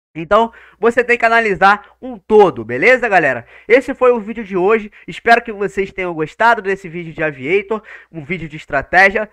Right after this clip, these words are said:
Lembrando que o Aviator é para maiores de dezoito anos, tenha sempre muita responsabilidade e todas as informações, redes sociais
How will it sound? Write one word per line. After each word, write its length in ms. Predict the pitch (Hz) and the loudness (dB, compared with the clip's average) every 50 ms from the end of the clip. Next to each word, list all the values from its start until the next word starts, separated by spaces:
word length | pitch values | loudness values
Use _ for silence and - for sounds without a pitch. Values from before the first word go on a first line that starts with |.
| _ - | _ -4
Lembrando 380 | - 220 220 180 196 202 190 | -2 -2 0 0 0 -2 -2
que 80 | 196 202 | 0 -2
o 20 | |
Aviator 340 | 190 180 151 180 180 175 175 | -2 -2 -2 -4 -6 -8 -10
é 0 | |
para 200 | - 170 160 160 | -10 -10 -8 -6
maiores 340 | 156 151 151 151 147 143 131 | -4 -2 0 0 -2 -2 -6
de 100 | 131 131 | -12 -20
dezoito 440 | 123 120 123 139 131 131 - 127 131 | -18 -12 -10 -10 -10 -10 -10 -6 -4
anos, 260 | 170 196 208 226 - | -4 -4 -4 -6 -6
tenha 220 | - 214 202 180 | -4 -4 -4 -4
sempre 260 | - 196 190 - - | -4 -6 -8 -8 -10
muita 220 | 165 165 170 - 151 | -12 -12 -10 -10 -10
responsabilidade 920 | 151 151 - - 151 - - 135 127 127 131 127 131 165 190 214 - 247 - _ _ _ - | -10 -10 -12 -12 -12 -10 -10 -10 -10 -8 -8 -4 0 0 0 0 0 -6 -14 _ _ _ -18
e 80 | 240 | -10
todas 300 | - 247 254 247 240 233 | -4 -2 -2 -2 -2 -4
as 100 | 233 226 | -4 -6
informações, 800 | 226 214 - - 214 214 196 180 160 - 185 180 185 196 - - _ _ _ _ _ _ _ _ _ _ _ | -8 -10 -10 -8 -8 -6 -6 -8 -8 -6 -6 -6 -6 -6 -8 -16 _ _ _ _ _ _ _ _ _ _ _
redes 320 | - 147 196 214 220 165 - | -6 -2 -2 -2 -2 -2 -8
sociais 600 | - 190 175 _ - 147 143 151 160 160 170 - | -12 -12 -12 _ -4 -2 0 2 2 0 -2 -8